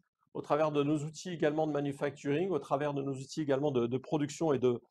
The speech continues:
de mom, de M E S et de planification, qui sont dimensionnés pour accompagner les industriels dans ce domaine-là. Donc, retenez que si c'est un sujet qui est en réflexion, voire qui est, euh, mature chez vous, il y a tout un savoir-faire qui dépasse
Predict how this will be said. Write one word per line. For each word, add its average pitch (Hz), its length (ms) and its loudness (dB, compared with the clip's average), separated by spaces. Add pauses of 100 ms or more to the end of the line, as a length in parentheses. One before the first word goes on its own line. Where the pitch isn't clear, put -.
(240)
de 127 100 2
mom, 151 420 6
de 139 140 6
M 143 180 6
E 147 60 4
S 151 220 2
et - 20 0
de 127 60 -4
planification, 139 840 -2 (360)
qui 175 100 -4
sont 214 240 2
dimensionnés 208 680 4
pour 165 200 4
accompagner 165 400 2
les 170 80 2
industriels 160 340 0
dans 165 120 0
ce 123 40 -4
domaine-là. 139 400 2 (260)
Donc, 139 200 2 (220)
retenez 233 540 8
que 220 140 8
si 220 200 0
c'est 226 240 -4
un 220 100 6
sujet 220 500 0
qui - 160 2
est 175 140 4
en 156 100 8
réflexion, 226 720 4 (320)
voire 180 360 4
qui 185 200 0
est, 196 100 4
euh, 139 140 8
mature 190 680 2
chez - 200 4
vous, 214 380 0
il 160 80 -6
y 151 40 4
a 226 320 4
tout 285 200 4
un 226 100 4
savoir-faire 196 680 4
qui 185 120 -2
dépasse 233 720 0